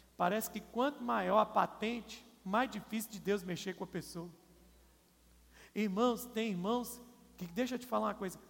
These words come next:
não tenham só pro pejorativo que eu vou falar, mas é triste. Tinha uns irmãos que eram uma bênção, era uma bênção. Eles eram uma bênção quando era pobre. Eles não tinham nada, só tinha a Deus.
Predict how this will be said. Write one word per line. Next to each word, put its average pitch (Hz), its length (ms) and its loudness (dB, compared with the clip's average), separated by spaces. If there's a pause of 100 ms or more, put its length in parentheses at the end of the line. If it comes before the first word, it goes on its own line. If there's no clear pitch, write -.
não 240 300 0
tenham 247 380 -2
só 214 260 2
pro 214 140 -6
pejorativo 185 720 -2
que - 60 -6
eu 180 40 -4
vou 180 120 -4
falar, 160 340 -2 (260)
mas 180 180 -2
é 170 100 0
triste. 180 360 -6 (300)
Tinha 214 160 -4
uns 190 140 -6
irmãos 196 500 -2 (240)
que 190 100 -4
eram 196 180 2
uma 196 140 0
bênção, 170 640 -4 (300)
era 175 160 -2
uma 180 160 2
bênção. 165 520 -6 (340)
Eles 160 200 -4
eram 180 140 -2
uma 190 100 0
bênção 160 260 -6
quando 170 140 -6
era 165 160 0
pobre. 156 440 -6 (1000)
Eles 208 120 -4
não 233 80 -8
tinham 247 200 -4
nada, 208 380 -2 (320)
só - 180 -2
tinha 214 280 -4
a - 20 0
Deus. 170 560 -8